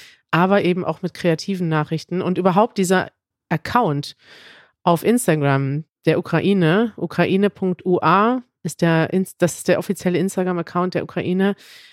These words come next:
Dort findet man viele verschiedene Nachrichten. Auch, man sieht auch, wie Leute wirklich,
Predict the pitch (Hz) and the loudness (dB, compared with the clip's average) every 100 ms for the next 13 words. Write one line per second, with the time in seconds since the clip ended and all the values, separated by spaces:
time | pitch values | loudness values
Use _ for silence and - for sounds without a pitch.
0 | _ 180 185 - 220 190 185 - 214 220 | _ 0 2 2 2 2 0 0 -2 0
1 | - 175 - 220 214 196 185 - 196 - | 0 -4 -4 0 2 4 2 2 -2 -4
2 | 208 202 202 - 165 175 170 - - 170 | -4 -2 -2 0 4 4 2 -6 -4 -2
3 | 170 190 - 160 165 - 175 160 160 175 | -2 -4 0 0 0 0 -2 2 2 2
4 | 185 180 185 160 165 - 170 - | 0 0 0 -2 -4 -2 -4 -8